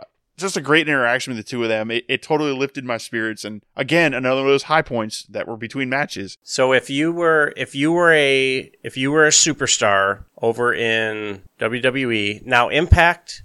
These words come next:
Speaker 2: Impact, they get talking points. Um, A-, N W A, they get, like, you know,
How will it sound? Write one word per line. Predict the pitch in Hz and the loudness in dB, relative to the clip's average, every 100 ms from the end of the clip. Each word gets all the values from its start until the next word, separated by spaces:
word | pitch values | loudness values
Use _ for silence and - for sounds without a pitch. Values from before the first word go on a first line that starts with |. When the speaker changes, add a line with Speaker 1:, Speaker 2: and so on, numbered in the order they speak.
| _ | _
Speaker 2:
Impact, | 135 151 170 175 175 | -4 -2 2 2 2
they | 151 131 | -2 0
get | 123 117 | 0 0
talking | - 131 131 110 | 2 0 0 -6
points. | 101 104 101 104 - - - _ | -8 -6 -6 -8 -12 -14 -18 _
Um, | - 107 107 | -4 -4 -2
A-, | 131 147 - | -2 -2 -2
N | - 135 | -4 0
W | 151 147 135 127 | 4 4 4 2
A, | 123 131 131 - _ | 2 2 -4 -8 _
they | - 113 | -2 -2
get, | 113 117 113 113 104 _ _ | -2 0 0 0 -2 _ _
like, | 120 110 98 - - | -6 -6 -6 -14 -12
you | 117 | -6
know, | 110 104 | -4 -4